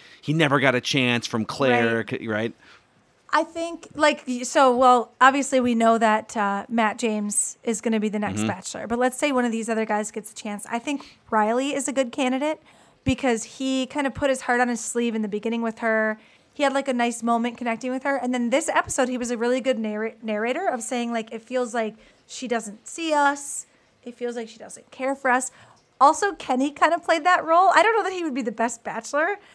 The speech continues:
Speaker 2: but he's, I think he should be brought back for some sort of future thing 'cause I think he's really <laughs> attractive and interesting. And he said a lot of things this,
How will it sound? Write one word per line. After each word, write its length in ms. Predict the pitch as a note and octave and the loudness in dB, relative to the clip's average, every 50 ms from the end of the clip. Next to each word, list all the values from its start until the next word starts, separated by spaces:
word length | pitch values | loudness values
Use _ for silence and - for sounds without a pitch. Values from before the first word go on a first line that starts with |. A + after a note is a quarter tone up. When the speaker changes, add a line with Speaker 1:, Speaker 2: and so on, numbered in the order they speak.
| _ _ _ | _ _ _
Speaker 2:
but 100 | - D4 | 0 2
he's, 320 | D#4 D4+ C4 A3 G#3+ - - - - | 2 0 -2 -4 -10 -14 -18 -2 0
I 100 | C4+ D4+ | 2 2
think 160 | D#4 F#4+ F#4+ - | 2 0 -6 -8
he 100 | F#4 E4+ | -8 -8
should 140 | - D#4 B3 | -8 -6 -4
be 80 | C4 A#3+ | -4 0
brought 260 | A3+ B3 A3+ A3 - | 2 2 2 2 2
back 260 | A3+ G#3+ G#3 - - | -2 -2 -2 -4 -8
for 140 | - - A3 | -10 -10 -10
some 200 | A3 - B3 A3+ | -6 -4 -4 -4
sort 180 | A3 - A#3 G#3+ | -4 -4 -4 -4
of 60 | G#3+ G#3+ | -4 -6
future 260 | A#3 A3 G#3+ - A3 | -6 -8 -8 -8 -8
thing 220 | G#3+ - G#3+ G#3 G#3 | -8 -8 -10 -10 -10
'cause 140 | A3+ G#3+ | -8 -6
I 80 | A3+ G#3+ | -6 -4
think 200 | G#3+ - A#3+ A3+ | -4 -4 -6 -6
he's 160 | A3 A3 F#3+ G#3 | -6 -8 -8 -4
really 200 | A3 A#3 - C#4 | -2 0 0 0
<laughs> 80 | B3+ | 0
attractive 640 | - - B3+ C4 - B3 - - D#4 D#4 C4 - - - G4+ - - - - - F4+ | 0 0 0 0 0 -2 0 2 2 2 2 0 -6 -12 -14 -12 -12 -10 -2 0 0
and 100 | E4 E4 | 0 0
interesting. 720 | - C#4+ D4 C#4+ - C#4+ D4 - - D4+ D#4+ D#4+ D#4 F4+ G#4+ - - - - - - - | -2 -4 -4 -4 -6 -6 -8 -6 -4 -2 0 0 -2 -2 -6 -10 -16 -20 -20 -8 -2 0
And 160 | C#4+ D4 D4 | 0 0 0
he 120 | D#4 E4 | -2 -4
said 200 | D#4+ - E4+ D#4+ | 0 2 4 4
a 60 | C#4 | 4
lot 280 | A#3+ A#3 A#3+ B3 B3 B3 | 4 6 6 6 6 6
of 80 | A#3+ - | 2 -2
things 240 | B3+ A#3 A#3 G#3+ | -6 -6 -6 -8
this, 300 | G#3 A3+ A3 A3 - - | -10 -12 -14 -14 -18 -20